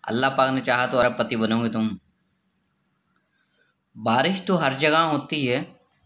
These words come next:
पानी वहाँ ठहरता है जहाँ तालाब होता है। एक दफ़ा नदी ने झुक, बड़ी अकड़ से बोला कुएं से कि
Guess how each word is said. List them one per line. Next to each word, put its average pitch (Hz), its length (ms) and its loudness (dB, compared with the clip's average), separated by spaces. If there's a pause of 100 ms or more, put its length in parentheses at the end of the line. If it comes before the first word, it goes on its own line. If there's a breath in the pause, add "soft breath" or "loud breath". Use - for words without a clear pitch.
(600)
पानी 139 300 2
वहाँ 139 380 4
ठहरता 131 420 0
है 117 420 0 (1040)
जहाँ 135 400 0
तालाब 110 340 4
होता 101 320 -6
है। 92 200 -14 (1700 loud breath)
एक 180 300 0
दफ़ा 190 560 2 (580)
नदी 147 420 4
ने 180 260 2
झुक, 151 240 -4 (240)
बड़ी 160 280 0
अकड़ 165 300 -2
से 170 140 2
बोला 131 280 4
कुएं 135 320 0
से 135 260 -2 (840)
कि 117 460 -2